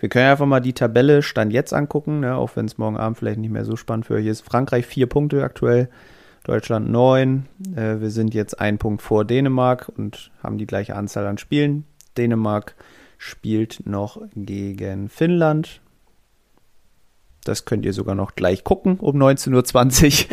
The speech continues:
<laughs> Sehr schön. Ähm, und ja, die Ausgangssituation für Deutschland ist eigentlich ziemlich gut.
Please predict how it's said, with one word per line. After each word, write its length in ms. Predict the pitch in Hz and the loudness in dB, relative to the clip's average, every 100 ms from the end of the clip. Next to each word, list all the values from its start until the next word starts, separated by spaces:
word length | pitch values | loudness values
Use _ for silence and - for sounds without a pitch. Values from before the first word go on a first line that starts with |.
| 185 - | -4 -4
<laughs> 180 | - | -6
Sehr 240 | - 123 139 | 2 6 6
schön. 340 | - 147 147 - - - - - - | 8 6 6 0 -12 -16 -18 -4 4
Ähm, 440 | 123 123 123 120 | 6 8 6 4
und 260 | 131 131 92 | 4 4 4
ja, 260 | 92 101 - | 4 2 0
die 80 | - | 4
Ausgangssituation 840 | 156 - 143 127 123 113 113 107 | 4 4 2 2 2 2 2 0
für 120 | 110 | 2
Deutschland 360 | 107 117 123 107 | 4 4 2 -2
ist 40 | 80 | -2
eigentlich 220 | 101 101 | -2 -2
ziemlich 240 | 110 104 | -4 -2
gut. 220 | 123 135 | 2 0